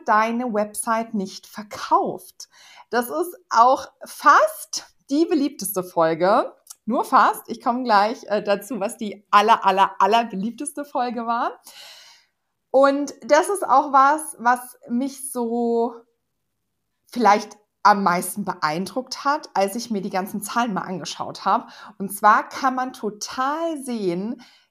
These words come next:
dass je älter die Folgen sind, desto beliebter sind sie. Das heißt, dass es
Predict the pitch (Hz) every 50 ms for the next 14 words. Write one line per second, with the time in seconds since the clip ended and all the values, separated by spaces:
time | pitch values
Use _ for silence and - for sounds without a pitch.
0 | _ _ - 220 202 208 208 226 226 - - - - _ - 190 202 208 202 208
1 | - 214 220 240 269 320 370 381 - 339 349 320 320 294 285 - - 262 240 240
2 | 247 247 247 254 226 208 196 190 196 180 190 214 233 - _ _ _ _ _ _
3 | _ _ - 220 226 240 240 240 - - - 247 233 226 233 233 233 240 233 233
4 | - _ - 226 208 208 247 269 302 320 320 - - 196 165 170 175 156 127 147
5 | 143 - - - - 165 135 131 135 _ _ _ _ - 175 175 - - - -
6 | - 190 165 165 180 190 226 285 392 508 494 - - - - _ _ _ _ _
7 | _ _ _ _ - 208 226 262 262 - 349 339 339 359 415 466 - - -